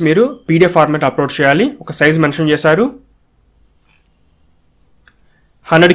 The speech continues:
కేబీ నుంచి త్రీ హండ్రెడ్ కేబీ మధ్యన మీ పీడీఎఫ్ డాక్యుమెంట్ ఉండాలి. అంటే ఇక్కడ మీరు సెల్ఫ్ అటెస్ట్ చేసిన కాపీస్ అప్‌లోడ్ చేయాల్సి ఉంటుంది. దాంతోపాటుగా సిగ్నేచర్ ఫోటో ఇక్కడ విడివిడిగా కాకుండా కలిపి, అంటే ఇక్కడ ఫోటో, ఇక్కడ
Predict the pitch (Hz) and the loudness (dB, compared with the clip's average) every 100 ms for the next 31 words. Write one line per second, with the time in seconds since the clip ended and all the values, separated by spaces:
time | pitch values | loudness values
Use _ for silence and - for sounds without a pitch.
0 | 175 180 190 190 240 240 180 175 170 160 | 4 6 6 4 0 0 0 0 0 2
1 | 175 180 165 175 214 196 165 165 165 151 | 2 2 2 0 0 0 0 0 2 2
2 | 143 143 131 123 120 120 120 _ _ _ | 2 -2 0 0 0 -2 -6 _ _ _
3 | - 147 156 170 160 156 151 165 160 160 | -10 -4 0 0 2 0 0 -2 -2 -2
4 | 160 165 156 143 151 151 135 147 139 151 | -4 -4 -4 -2 -2 -6 -4 -4 0 -2
5 | 147 156 156 202 208 151 160 175 175 196 | 0 -4 -4 -4 -2 -2 0 0 0 0
6 | 208 165 185 185 208 - 160 135 113 - | -2 -2 0 -2 -2 2 2 2 -2 -8
7 | _ - 165 196 160 180 226 254 240 208 | _ -8 0 2 2 2 4 4 4 4
8 | 185 185 240 - 160 170 147 147 170 247 | 2 0 0 2 0 0 -4 -6 -2 -2
9 | 320 - _ _ _ _ _ _ 156 175 | -2 -10 _ _ _ _ _ _ -4 0
10 | 160 - 190 190 285 165 165 | 2 4 2 4 0 2 0